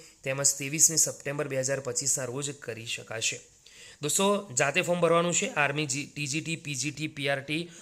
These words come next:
ઓનલાઈન સ્ક્રીનિંગ ટેસ્ટ માટે અરજી કરવા સૌપ્રથમ સત્તાવાર વેબસાઇટ છે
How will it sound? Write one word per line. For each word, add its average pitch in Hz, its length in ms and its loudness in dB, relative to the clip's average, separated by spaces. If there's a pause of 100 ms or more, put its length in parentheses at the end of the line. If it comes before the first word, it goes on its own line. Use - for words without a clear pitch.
(140)
ઓનલાઈન 143 280 2
સ્ક્રીનિંગ 160 520 -2
ટેસ્ટ 151 300 -4
માટે 143 280 -4
અરજી 139 240 -4
કરવા 135 320 -2
સૌપ્રથમ 131 500 -4
સત્તાવાર 135 540 -2
વેબસાઇટ 135 380 -6
છે 196 220 -2